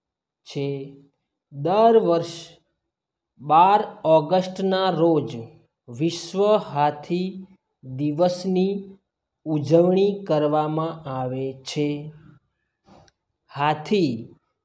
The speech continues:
થાઈલેન્ડ દેશનું રાષ્ટ્રીય પ્રાણી છે અને તે સમજદાર પ્રાણી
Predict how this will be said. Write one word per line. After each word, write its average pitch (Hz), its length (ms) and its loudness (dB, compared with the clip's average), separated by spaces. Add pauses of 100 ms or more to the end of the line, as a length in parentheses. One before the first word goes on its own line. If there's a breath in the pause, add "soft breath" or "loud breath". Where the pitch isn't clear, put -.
(200)
થાઈલેન્ડ 151 760 2 (460)
દેશનું 170 840 0
રાષ્ટ્રીય 170 720 -2
પ્રાણી 143 540 -4
છે 113 420 -16 (1040)
અને 196 540 0 (320)
તે 233 180 6
સમજદાર 196 1080 4
પ્રાણી 156 680 -2